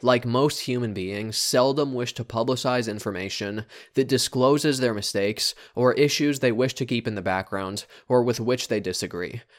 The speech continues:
Officials do not always say the whole truth. When war is proposed but not yet begun, the news media fail to clarify the known facts and limit their main information source to the government,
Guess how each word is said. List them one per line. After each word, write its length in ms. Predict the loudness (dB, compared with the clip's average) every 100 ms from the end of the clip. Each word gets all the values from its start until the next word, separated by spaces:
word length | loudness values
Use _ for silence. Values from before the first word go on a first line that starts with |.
| -2
Officials 560 | 0 2 4 6 4 4
do 160 | 0
not 320 | 4 2 4
always 340 | 4 4 4 2
say 160 | 0
the 140 | -2 -4
whole 160 | -6
truth. 520 | -6 -8 -8 -12 -16 -14 0
When 280 | 2 2
war 340 | 4 4 6 6
is 140 | 2
proposed 580 | 0 -2 4 4 4 2
but 140 | 0
not 300 | 0 -2 -2
yet 180 | -4 -4
begun, 500 | -6 -6 -8 -8 -8 -12 -20 _
the 80 | -2
news 360 | 2 4 2
media 360 | 2 0 2 0
fail 400 | 0 2 4 2
to 80 | 0
clarify 540 | -2 0 2 2 0
the 100 | -2
known 260 | -6 -8 -8
facts 460 | -6 -4 -4 -4
and 240 | -6 -4 -2
limit 300 | 0 0 2
their 140 | 0
main 280 | 0 -4 -4
information 560 | -8 -6 -6 -6 -6 -6
source 300 | -4 -4 -6
to 80 |
the 100 | -10
government, 580 | -8 -8 -8 -14 -8 -8